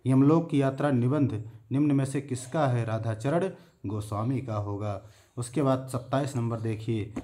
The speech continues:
यहाँ तक हमने टिक लगा दिया था। <clears throat> स्वर्ग की विचार सभा निबंध किसका है? भारतेंदु हरिश्चंद्र का है। फिर आइए, तप्ता संवरण नाटक के नाटककार कौन हैं? अट्ठाईस नंबर पर।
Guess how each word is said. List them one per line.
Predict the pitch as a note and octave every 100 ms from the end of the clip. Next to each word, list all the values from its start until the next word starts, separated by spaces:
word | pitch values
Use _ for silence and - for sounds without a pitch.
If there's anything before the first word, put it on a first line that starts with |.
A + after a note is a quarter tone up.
| -
यहाँ | G#2 A#2 B2+
तक | -
हमने | G2+ G#2
टिक | - G#2
लगा | G#2 G2 F#2+
दिया | G2+ G2
था। | - G2+ F#2 - - - - - _
<clears throat> | C#3+ C#3+ - - - -
स्वर्ग | - F3 E3+ D#3+ F#3
की |
विचार | E3+ C#3 C#3+ D3
सभा | C#3 B2+ C3+
निबंध | C#3 A#2+ D#3+ C#3+
किसका | C3 - - B2
है? | B2 A#2 - - -
भारतेंदु | G2 G#2+ G#2+ A2+ G#2+
हरिश्चंद्र | F2+ G2+ F#2+ A#2+ A#2+ G#2
का | G#2+
है। | G2+ G2+ G2 - - - _ _ _ _ _ - -
फिर | E3+
आइए, | D3+ C3+ C3 B2 - - -
तप्ता | A#2 - B2+
संवरण | B2+ A2+ A2 B2+ C3
नाटक | G#2+ G#2 - -
के | A2+
नाटककार | G#2 G#2 - - G#2+ G#2+
कौन | - B2+ C#3
हैं? | G#2+ G2 - - -
अट्ठाईस | G2 - - B2 A2
नंबर | G#2+ G#2+ G2+
पर। | G#2 G2+ G2+